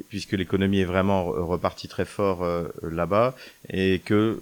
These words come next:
eh bien, l'avantage de l'Arctique, c'est que on peut, euh, livrer soit en Europe, soit, euh, du côté, euh, du côté de l'Asie. Donc voilà, bonne nouvelle, les Français s'en tiraient, mais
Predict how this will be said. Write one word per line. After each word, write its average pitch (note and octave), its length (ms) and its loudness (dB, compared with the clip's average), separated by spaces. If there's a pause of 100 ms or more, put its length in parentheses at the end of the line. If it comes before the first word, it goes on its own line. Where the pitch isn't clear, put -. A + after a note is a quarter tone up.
(120)
eh - 80 -8
bien, F#2+ 240 0
l'avantage F#2+ 380 0
de F#2+ 80 0
l'Arctique, A#2 480 -2
c'est - 160 -8
que G#2 400 0
on F2 140 -6
peut, F#2+ 420 -6 (100)
euh, F2+ 260 -8 (140)
livrer F#2 400 0
soit G#2+ 400 2 (180)
en A2 180 0
Europe, G2 360 2 (120)
soit, G2+ 380 -4 (600)
euh, F2 400 0 (220)
du F#2 160 -8
côté, A2+ 460 0
euh, F#2+ 220 2
du F2+ 140 -8
côté A2 320 -2
de G#2+ 120 2
l'Asie. G#2 360 4
Donc G#2 220 0
voilà, G2+ 200 4
bonne A2+ 240 2
nouvelle, A#2+ 460 4
les B2 120 4
Français B2 360 -2
s'en A2+ 160 -6
tiraient, A#2 300 -6
mais A2+ 180 -2